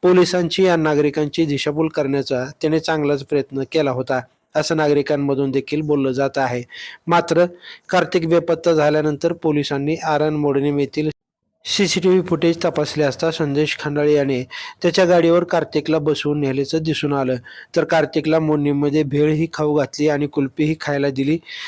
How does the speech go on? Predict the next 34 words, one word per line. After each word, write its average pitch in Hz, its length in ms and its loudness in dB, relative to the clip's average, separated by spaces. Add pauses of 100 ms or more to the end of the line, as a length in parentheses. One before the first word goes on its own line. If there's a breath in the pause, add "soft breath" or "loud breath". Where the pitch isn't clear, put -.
(120 loud breath)
संदेश 190 460 2
आणि 180 160 2
कार्तिक 170 440 0
हे 170 120 0
दोघेच 156 500 2
मोटरसायकलवर 151 800 0
असल्याचं 139 480 -2
स्पष्ट - 400 -4
दिसलं 135 400 -2 (420 loud breath)
आणि 165 180 2
पोलिसांनी 151 560 0
त्याला 147 320 -2
ताब्यात 139 280 0
घेऊन 139 340 -4
चौकशी 143 500 -2 (100)
आणि 151 220 0
खाक्या 147 260 -2
दाखवताच 143 600 0
गुन्ह्याची 147 420 -2 (100)
कबुली 180 320 2
दिली 160 200 2
असली 147 420 0
तरी 135 200 0 (520 loud breath)
घरकुलाच्या 180 600 4
कारणावरून 160 600 2
हे 156 120 0
कृत्य 151 400 -2
केलं 151 320 0
गेलं 147 200 0
असल्याचं 143 480 -4
तो 165 140 -4
सांगत 156 420 0
असला 151 400 -2
तरी 135 220 0